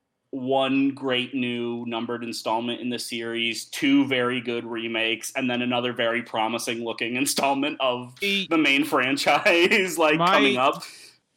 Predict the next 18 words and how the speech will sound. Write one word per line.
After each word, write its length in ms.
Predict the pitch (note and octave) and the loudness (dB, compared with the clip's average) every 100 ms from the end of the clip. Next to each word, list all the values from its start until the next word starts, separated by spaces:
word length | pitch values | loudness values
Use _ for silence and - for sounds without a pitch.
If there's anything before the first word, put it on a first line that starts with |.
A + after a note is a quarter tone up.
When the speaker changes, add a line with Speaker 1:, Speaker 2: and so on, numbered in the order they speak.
| - F3 | -16 -10
Speaker 2:
my 260 | E3 E3+ | -4 -4
favorite 560 | F3 F3 E3+ D#3 D#3 - | -4 -6 -6 -6 -10 -10
part 340 | - C3 C#3 | -6 -4 -4
of 120 | C3 A#2+ | -8 -10
Resident 240 | B2+ B2+ | -8 -8
Evil 160 | A#2+ A#2 | -10 -12
six 420 | - B2 A2 - | -8 -8 -10 -10
was 300 | A#2+ A2+ - | -10 -10 -10
when 140 | B2 | -8
I 100 | A#2+ | -6
spent 280 | A#2 B2+ G2+ | -6 -10 -10
twenty 280 | - B2 A#2 | -8 -6 -6
minutes 540 | A2+ A2+ A2 - - | -6 -6 -6 -10 -14
with 200 | C3+ B2+ B2+ | -12 -10 -8
Leon 520 | A#2+ A2+ G#2+ G#2 G2+ _ _ _ - | -6 -4 -4 -6 -10 _ _ _ -10
just 200 | B2+ - | -8 -4
spamming, 500 | C#3 C3 B2 G#2+ G2 _ - | -2 0 -2 -6 -8 _ -16
"Nice. 800 | C3 D#3 C#3+ - - - - | -8 -2 -2 -2 -6 -6 -8